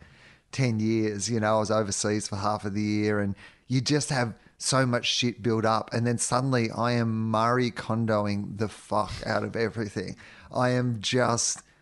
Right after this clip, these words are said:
like, it was so freeing and so much fun as I just, like,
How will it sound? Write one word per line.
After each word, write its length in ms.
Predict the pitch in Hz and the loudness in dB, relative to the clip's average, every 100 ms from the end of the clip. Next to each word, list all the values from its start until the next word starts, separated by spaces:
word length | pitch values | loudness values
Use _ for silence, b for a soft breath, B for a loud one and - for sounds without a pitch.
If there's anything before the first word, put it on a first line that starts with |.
| b | b
like, 240 | 113 127 143 | 0 0 0
it 80 | 139 | 0
was 180 | 139 | 0
so 800 | - - - 117 123 117 120 120 - _ _ | 0 -2 0 2 2 2 2 0 -4 _ _
freeing 720 | - - 123 113 110 98 90 - b b | -16 -2 0 2 0 0 -2 -8 b b
and 160 | - 113 | -4 -2
so 360 | - - 113 117 | -2 0 2 2
much 280 | 110 110 | 0 -2
fun 440 | - 107 101 95 95 | -4 0 0 0 -4
as 160 | 123 113 | -4 0
I 160 | 117 | 0
just, 540 | 113 - 113 104 - 113 | 0 0 -2 -2 -4 -2
like, 320 | 107 104 - | 0 -2 -4